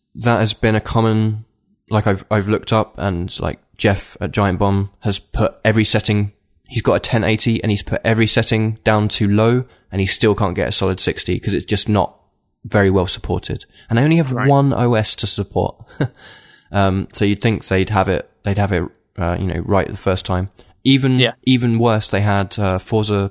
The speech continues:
Speaker 1: Motorsport six Apex, which was, like, their free-to-play version of, of six, um, out for the last, like, six months at least. Like, that was their test bed before this, and, and it's still not running, uh, the way it should do.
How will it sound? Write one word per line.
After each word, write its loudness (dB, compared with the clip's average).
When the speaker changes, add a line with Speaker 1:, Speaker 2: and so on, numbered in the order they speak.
Speaker 1:
Motorsport -2
six -4
Apex, -4
which -12
was, -6
like, -4
their -2
free-to-play -2
version -2
of, -8
of -12
six, -2
um, -2
out -2
for -8
the 0
last, -2
like, -10
six -6
months -8
at -12
least. -8
Like, -12
that -2
was -4
their -2
test -4
bed -4
before -4
this, -8
and, -10
and -8
it's -10
still -4
not -4
running, -8
uh, -4
the -4
way 0
it -6
should -6
do. -4